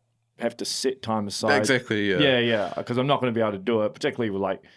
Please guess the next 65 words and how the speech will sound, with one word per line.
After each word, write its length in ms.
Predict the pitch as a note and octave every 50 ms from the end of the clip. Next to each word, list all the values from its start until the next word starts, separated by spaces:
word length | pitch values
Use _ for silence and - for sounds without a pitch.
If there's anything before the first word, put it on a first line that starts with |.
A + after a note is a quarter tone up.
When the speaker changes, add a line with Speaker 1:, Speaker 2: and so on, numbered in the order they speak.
| _ _ _ _
Speaker 1:
work 180 | A2+ A2 G#2 -
and 80 | G2 F2+
podcasting 560 | - G2+ G#2 G2+ - G#2 F#2 F2+ - G2+ F#2+
and 100 | F#2+ A2+
Speaker 2:
Mm. 40 | A2
Speaker 1:
stuff, 200 | G2 F#2+ F#2+ F#2
so 160 | - - G2
it's 220 | E2 D#2+ G#2 F#2+ -
just, 240 | - G2 - - -
it's 100 | - B2
Speaker 2:
Yeah, 60 | C#3
Speaker 1:
just 60 | B2+ C#3+ D3 -
Speaker 2:
that's 140 | B2 B2 -
Speaker 1:
not 60 | C#3
Speaker 2:
the 40 | C3
thing, 60 | C#3 C3+
eh? 120 | C3 A#2+
Speaker 1:
possible. 160 | G#2 F#2+ G2
Speaker 2:
Like, 160 | F2+ E2 - - - - - - - - - - - _ _ _
it's 100 | - -
just 220 | F#2+ F#2+ - -
like, 300 | F#2 G2 F#2+ F2+ F#2+ F#2+ - - - _ -
man, 340 | A2+ A#2 A#2+ G#2+ F#2 G2 - - _ _ _ _
I 60 | - F#2
can 160 | - G2 -
fit 160 | - A#2 G#2
it 60 | - G2+
in 80 | G2+
here, 240 | G#2+ A#2+ A#2+ A2+ G#2
and 80 | G2+ F#2
they're 100 | F2+ E2+
like, 160 | E2 - -
"Oh, 60 | A2
no, 120 | A2+ B2 A#2+
I 100 | A#2 -
can't, 260 | - A#2+ A2 - - -
I 80 | A2
can't 180 | - - A2+ A2+
even 140 | A2+ A2 G#2+
do 160 | G#2+ A2 A2+
that." 200 | G#2+ E2 - - - - - - - _ _ -
You 80 | G2 G2+
gotta, 80 | F#2+ F#2
like, 180 | F2+ E2 - -
move 180 | F#2+ G2 F#2+
it 100 | F#2+ -
down. 360 | - G2 G2 G2+ G2 F#2+ G2+ - -
Speaker 1:
Yeah, 380 | A#2 B2 D#3+ F3 F3 D#3+ C3 A#2+
and 100 | A#2+ C#3
even 160 | F#3+ G3 B3 F#4+
with 120 | G3 C3+
having, 240 | B2 A#2+ A2 A2 G#2+
like, 180 | G2+ G2+ G2 -
a 60 | G2+
partner 380 | - - G2+ A#2+ - - A#2 F#2+
and 120 | D#2 D#2+
stuff, 300 | - - - - - -
like, 200 | - - - -
it 60 | - -
Speaker 2:
Yeah. 60 | - -
Speaker 1:
changes 320 | - - D#2+ A2 G#2+ F#2
the 80 | - G#2
dynamic 480 | F#2+ G2+ G2+ G#2 G#2 G2 G2+ F#2+ -
as 100 | G2 F#2
well, 320 | G2 G#2+ G#2 G2+ G2 -